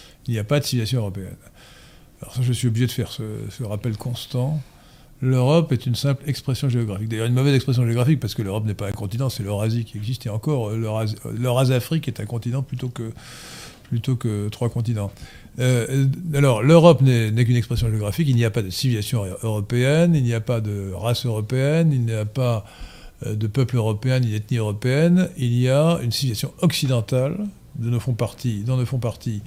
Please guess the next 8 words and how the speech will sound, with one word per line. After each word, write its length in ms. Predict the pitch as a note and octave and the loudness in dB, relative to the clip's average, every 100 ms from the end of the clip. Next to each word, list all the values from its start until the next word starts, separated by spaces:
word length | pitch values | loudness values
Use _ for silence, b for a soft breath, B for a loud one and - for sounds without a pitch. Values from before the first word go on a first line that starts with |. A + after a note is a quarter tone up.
| b b b b b b - | b b b b b b -12
euh, 320 | A2 A2 G2+ G2+ | -8 -6 -6 -2
ni, 380 | A#2 D#3 D#3+ C#3+ | 4 6 6 6
euh, 960 | A#2+ A2 G#2+ G#2 G#2+ G#2+ A2 A2 G#2+ G#2+ | 2 -2 -2 -4 -6 -8 -8 -8 -8 -8
la 80 | G2 | -8
Russie, 680 | A2+ G#2 - D#3+ F3+ F#3+ - | -6 -4 0 2 2 0 -4
euh, 100 | G2 | -2
ni 140 | A#2+ D3 | 2 2
l'Ukraine, 680 | C3+ - D#3 F#3 G3 G3+ | 2 2 4 4 4 2